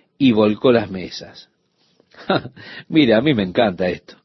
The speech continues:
Hay quienes tratan de pintar a Jesús más bien como una persona prácticamente afeminada.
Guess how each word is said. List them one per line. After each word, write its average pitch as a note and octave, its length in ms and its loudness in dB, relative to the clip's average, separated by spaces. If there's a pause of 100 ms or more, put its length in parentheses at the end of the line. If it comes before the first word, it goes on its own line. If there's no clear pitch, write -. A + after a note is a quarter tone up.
(680)
Hay F3 320 0
quienes D#3 360 0
tratan G3+ 460 2
de C3+ 140 2
pintar B2+ 480 0
a D3 80 2
Jesús E3+ 500 -4
más D#3+ 220 -2
bien F#3 240 -2
como D3+ 240 -2
una E3 220 -2
persona E3 640 0 (340)
prácticamente C#3 800 0
afeminada. G2+ 720 -4